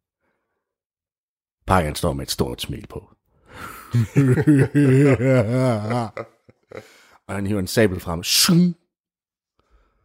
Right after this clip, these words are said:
Fordi Parga, han havde jo tænkt, "Hvis jeg bare får dem ned i den hule her," han vidste jo godt, hvor hulen var. Slagter dem alle. Han vil blive hyldet som en helt.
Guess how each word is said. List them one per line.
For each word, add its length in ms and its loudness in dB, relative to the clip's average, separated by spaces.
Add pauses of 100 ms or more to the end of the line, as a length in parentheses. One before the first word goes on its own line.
(600)
Fordi 220 -6
Parga, 280 4
han 80 4
havde 80 4
jo 60 0
tænkt, 340 -2
"Hvis 140 -8
jeg 80 0
bare 140 4
får 120 -4
dem 100 0
ned 180 4
i 40 4
den 140 0
hule 240 2
her," 80 0
han 200 -6
vidste 180 -2
jo 60 -2
godt, 100 2
hvor 120 -2
hulen 280 -8
var. 140 -12 (1700)
Slagter 440 0
dem 120 0
alle. 280 2 (1500)
Han 100 -2
vil 60 -2
blive 140 0
hyldet 220 4
som 100 0
en 60 -2
helt. 280 -2